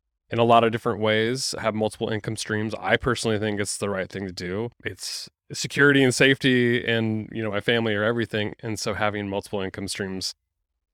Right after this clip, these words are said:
helps my family and grow, and I, it keeps me engaged and all that. So you're gonna hear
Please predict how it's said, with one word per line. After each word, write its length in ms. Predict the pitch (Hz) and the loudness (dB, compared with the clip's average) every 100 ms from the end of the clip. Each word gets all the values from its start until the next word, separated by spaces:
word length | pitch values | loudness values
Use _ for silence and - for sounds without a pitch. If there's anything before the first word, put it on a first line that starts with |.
| 135 | -8
helps 320 | - 98 - | -2 -2 -2
my 100 | 90 | -4
family 560 | 87 98 104 95 90 95 _ - | -2 0 0 0 -2 -6 _ -8
and 420 | 98 92 90 95 | -4 -2 -4 -8
grow, 480 | 95 104 107 90 90 | -4 0 2 0 -4
and 300 | - 92 95 | -8 -8 -8
I, 220 | - - | -8 -4
it 160 | 110 98 | -4 -2
keeps 240 | 139 127 | -4 -2
me 80 | 123 | -2
engaged 400 | 110 117 113 98 | 0 2 2 0
and 80 | 104 | -2
all 100 | 101 | 0
that. 160 | 98 98 | 0 0
So 100 | 139 | 2
you're 60 | |
gonna 160 | 156 175 | 4 4
hear 300 | 160 135 | 6 6